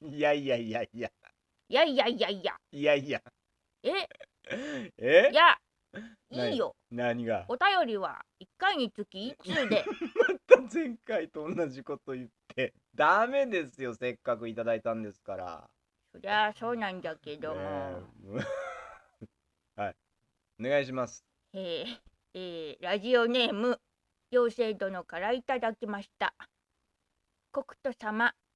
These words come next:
Speaker 2: あやみーちゃん、ケロウさん、こんばんは。
Speaker 1: こんばんは。
Speaker 2: こんばんは。前回の前から後ろからバニーいいですね。
Speaker 1: いいですか。
Speaker 2: 一粒で二度おいし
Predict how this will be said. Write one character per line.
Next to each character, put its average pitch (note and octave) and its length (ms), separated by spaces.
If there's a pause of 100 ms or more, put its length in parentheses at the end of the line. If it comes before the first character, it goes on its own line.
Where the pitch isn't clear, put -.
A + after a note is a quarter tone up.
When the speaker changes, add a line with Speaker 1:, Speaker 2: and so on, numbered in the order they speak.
(280)
Speaker 2:
あ A3 80
や A#3 160
み G#3 180
ー - 60
ち G3 80
ゃ F#3+ 60
ん、 F#3 100
ケ G3 140
ロ G3+ 160
ウ G3 40
さ F#3+ 160
ん、 F#3+ 60
こ G#3+ 140
ん A3+ 60
ば A#3 120
ん A3+ 60
は。 A#3 200
Speaker 1:
こ - 120
ん A#2 80
ば C3+ 80
ん D3 60
は。 E3 300
Speaker 2:
こ - 120
ん F3+ 60
ば G3 100
ん - 20
は。 C#4 200 (1080)
前 A#3 160
回 A3 280
の G#3 240 (340)
前 G#3 260
か A3+ 160
ら G3+ 160
後 G3 220
ろ G#3 120
か - 180
ら G#3 120
バ G#3 180
ニ F#3+ 320
ー G#3 40
い A#3 60
い G3 60
で F#3 140
す - 160
ね。 F3 200 (200)
Speaker 1:
い F#2 160
い - 20
で A2+ 120
す - 60
か。 G#2+ 460
Speaker 2:
一 C#4 140
粒 G#3+ 320
で F#3+ 180
二 F#3 160
度 A3 260
お G#3 100
い G#3 120
し - 60